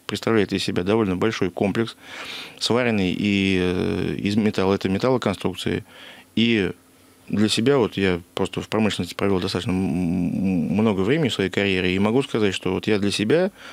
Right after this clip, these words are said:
на последнем совещании, которое проводилось при моем непосредственном участии на площадке администрации, для себя с ужасом выяснил, что, оказывается, господа из экспертной организации «Витрувий»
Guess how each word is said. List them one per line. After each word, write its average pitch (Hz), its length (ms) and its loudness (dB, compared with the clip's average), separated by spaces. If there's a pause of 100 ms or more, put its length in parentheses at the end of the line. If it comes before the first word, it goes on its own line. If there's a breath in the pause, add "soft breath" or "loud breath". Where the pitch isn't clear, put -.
(100)
на 98 100 0
последнем 117 360 0
совещании, 107 380 0
которое 92 300 -4
проводилось 101 540 0 (100)
при 107 80 0
моем 110 200 2
непосредственном 95 440 -2
участии 98 400 -4 (560 loud breath)
на 98 180 2
площадке 110 420 -2
администрации, 117 680 0
для 98 140 0
себя 120 260 0
с - 100 -2
ужасом 123 440 2
выяснил, 98 720 0 (300)
что, - 200 -4
оказывается, 107 720 0 (520)
господа 131 440 0
из 98 280 2 (500 loud breath)
экспертной 139 420 -2
организации 104 420 2
«Витрувий» 110 680 -2